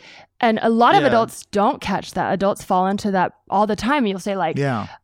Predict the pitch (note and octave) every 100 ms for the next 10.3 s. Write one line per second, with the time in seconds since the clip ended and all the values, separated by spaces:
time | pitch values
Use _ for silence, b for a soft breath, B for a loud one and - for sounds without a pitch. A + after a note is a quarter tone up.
0 | _ D4 D4+ C4+ G#3+ B3+ C4 D4 A3+ B3+
1 | B3 D#4+ A3+ - G#3+ A3+ B3 F3+ A#3 A#3+
2 | G#3+ G#3 A3 - F#3 D#3+ C3+ B B B
3 | C4+ A#3 D4 G4+ D#4 C#4 D4 D4 C4+ -
4 | F3 F3+ G#3+ C#4 - b b A#3+ G#3 F3
5 | G#3+ G#3+ A3 G3+ F#3+ F#3+ F3 - F3+ F#3+
6 | - F#3 F#3 - F3 F3 G3+ F#3+ F#3 G3+
7 | F#3+ G#3 G3+ G3 F3+ E3 F3 G3 F3+ F3+
8 | F#3+ G#3+ - A#3+ C#4 C4 G#3 E3+ - F#3+
9 | E3+ F3+ F#3+ G3 F#3+ F#3+ G3 G#3 A3+ A3
10 | A#3+ A#3+ F3+